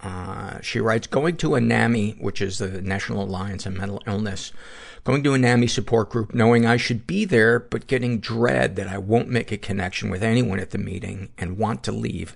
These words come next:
every second." Jordan, I wanted to read that because that, I think, is a really common thing,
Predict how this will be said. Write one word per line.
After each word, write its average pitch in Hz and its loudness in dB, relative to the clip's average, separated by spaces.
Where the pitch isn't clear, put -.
every 92 -8
second." - -6
Jordan, 160 6
I 143 2
wanted 202 4
to 131 6
read 123 4
that 123 4
because 117 -2
that, 143 -2
I 127 0
think, 127 -4
is 117 -2
a 123 2
really 120 2
common 113 0
thing, 107 -6